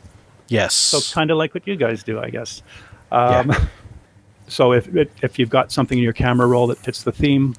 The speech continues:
Speaker 2: post it and, uh, and share it. Uh, tell us a bit about it, you know, whether it's, uh, the backstory or the apps you used or what your objective was,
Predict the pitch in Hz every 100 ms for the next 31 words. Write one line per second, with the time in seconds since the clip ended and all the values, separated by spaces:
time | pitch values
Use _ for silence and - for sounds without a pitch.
0 | - 131 127 - 147 - 123 113 107 120
1 | 113 117 120 117 - 120 139 151 160 113
2 | 113 - 113 - 113 117 110 117 127 -
3 | - 113 120 120 110 113 - - - -
4 | - 117 113 107 110 117 - 117 117 117
5 | 113 110 113 110 - 127 110 113 113 -
6 | 110 - 113 113 - 113 - 113 113 113
7 | 117 113